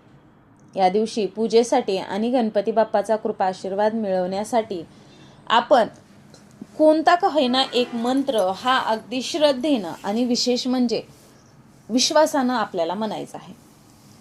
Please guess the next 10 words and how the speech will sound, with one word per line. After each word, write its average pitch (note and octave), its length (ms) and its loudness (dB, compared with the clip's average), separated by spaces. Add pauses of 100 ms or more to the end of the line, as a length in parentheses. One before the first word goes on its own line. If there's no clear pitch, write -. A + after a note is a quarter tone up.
(380)
आता C#4+ 360 4 (1500)
सततच्या E4+ 500 4
येणाऱ्या D4 400 6
अडचणी B3+ 440 2
दूर A#3 260 0
करण्यासाठी A3+ 800 0
कार्यसिद्धी A#3 760 2
मंत्र F3+ 280 -4
आहे F3 220 -8
बघा, - 200 -12